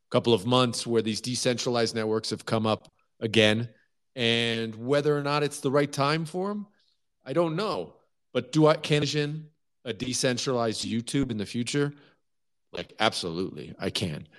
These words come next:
Do I think it's gonna happen, like, this month? Probably not,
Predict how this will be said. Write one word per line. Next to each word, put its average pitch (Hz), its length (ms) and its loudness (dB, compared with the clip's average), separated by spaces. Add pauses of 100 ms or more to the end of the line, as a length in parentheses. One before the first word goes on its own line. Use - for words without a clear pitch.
(160)
Do 147 160 8
I 123 80 4
think 160 280 4
it's - 280 -2
gonna 135 240 2
happen, 117 500 4
like, 110 260 0
this 123 160 0
month? 147 320 -2 (480)
Probably 104 480 -6
not, 80 180 -10